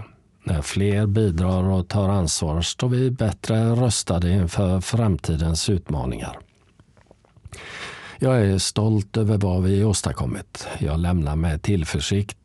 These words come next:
trygg i att engagemang och vilja finns hos många. Tack till alla medarbetare, samarbetspartners och invånare som gjort resan möjlig. Det har varit en ära att tjäna Österåker som er K S O."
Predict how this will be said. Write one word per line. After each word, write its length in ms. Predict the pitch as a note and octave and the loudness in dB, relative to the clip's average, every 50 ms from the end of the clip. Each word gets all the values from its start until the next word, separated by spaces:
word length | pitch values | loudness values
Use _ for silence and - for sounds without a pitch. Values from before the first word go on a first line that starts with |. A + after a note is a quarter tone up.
| _ | _
trygg 460 | - - F#2 F#2+ F#2+ F#2+ F#2 G2 F#2+ | -6 -4 0 0 0 0 0 0 0
i 280 | G2 F#2+ F#2+ G2 G2+ G#2 | 2 2 2 2 2 2
att 340 | G2 G2 G2 - _ - - | 2 0 -2 -4 _ -4 -2
engagemang 640 | A#2 B2 A#2 A2+ C3 B2 - - A#2+ A#2 A2 G#2+ G#2 | 0 2 2 2 2 0 0 0 0 2 2 4 4
och 160 | G#2+ A2+ A2+ | 4 4 4
vilja 320 | B2+ A#2+ G#2 F#2+ F#2 F#2 F#2+ | 4 2 2 2 2 2 2
finns 320 | - G#2 E2 E2 D#2+ - | 0 0 0 0 0 0
hos 200 | F#2 E2+ - - | -2 -2 0 0
många. 300 | - - F2+ C2 - G2+ - - _ _ _ _ - - - - - - - - - - - | 0 0 0 0 -2 -6 -8 -12 _ _ _ _ -20 -20 -20 -18 -18 -18 -18 -18 -18 -14 -6
Tack 240 | - C#3+ C3+ A#2 - | -2 -2 -2 0 -2
till 120 | - C3+ | -2 0
alla 220 | B2 A#2+ G#2+ G2 F2 | 2 2 2 2 2
medarbetare, 1000 | F#2+ F#2+ F2+ D#2+ D#2 C#2 C2+ D#2 D#2 D2+ D#2 D#2 - - E2+ D#2+ E2+ F2 E2+ | 2 2 2 0 0 -2 -2 -2 -2 -2 -2 -4 -2 -2 -2 0 0 0 0
samarbetspartners 1300 | D#2+ - - A2 G#2 F#2 E2+ D#2 D2+ E2 D#2+ E2 - - - - F2+ E2+ F2+ - - F#2+ F2+ F2+ - - | 0 -2 0 0 2 2 2 0 0 0 0 -2 -2 -4 -2 -2 0 0 0 0 0 0 0 0 0 0
och 100 | G#2 G2+ | 2 2
invånare 640 | G#2 G#2+ G2+ F#2 E2+ E2+ E2+ F2 F2 F2+ F#2+ A2 A2 A2 | 4 4 4 2 2 2 2 2 2 2 2 2 2 0
som 500 | G#2+ - B2 A#2 A#2+ B2 B2 B2 B2 B2 | 0 0 0 0 2 2 2 2 2 2
gjort 460 | A2+ G#2 G#2 G2+ G2 - - - C3+ | 2 2 2 0 -2 -4 -8 -4 -2
resan 460 | C3+ A#2+ F#2+ D#2+ - - D#2+ E2 F#2 | 0 0 0 0 0 0 0 0 2
möjlig. 360 | F#2 F2 D2+ C2 - - - - - _ _ _ - - - - - - - - - - - | 2 0 0 -2 -4 -6 -8 -10 -12 _ _ _ -18 -18 -16 -16 -14 -14 -14 -14 -16 -10 -4
Det 100 | - C3+ | -2 0
har 60 | B2 | 2
varit 240 | A#2+ G#2+ F#2+ E2+ - | 2 2 2 0 0
en 140 | E2+ E2+ F2 | 0 0 2
ära 300 | F2 F2+ F2+ D#2+ D2+ D#2+ | 2 0 0 0 0 0
att 200 | F2 G2 G2 - | 0 0 0 0
tjäna 320 | - A2+ G#2+ G2 G2+ G#2+ | 0 0 2 2 2 2
Österåker 640 | A2+ G#2+ - - A2+ A2 A2+ A#2 A2 - C3 C3 C3+ | 2 0 0 0 0 2 2 0 0 0 0 0 0
som 480 | B2+ A#2 - A#2+ G#2 G2 G#2+ A2+ G#2 - - | 0 0 0 0 2 2 2 2 2 0 -2
er 420 | - - E2+ F2 F2 F2 D#2+ D#2+ - - - - | -2 0 0 2 2 0 0 -2 -4 -6 -10 -10
K 260 | - - F2+ E2+ E2 | -6 -2 -2 0 0
S 200 | E2+ - - - | 0 0 0 -2
O." 120 | E2 D#2 | -4 -4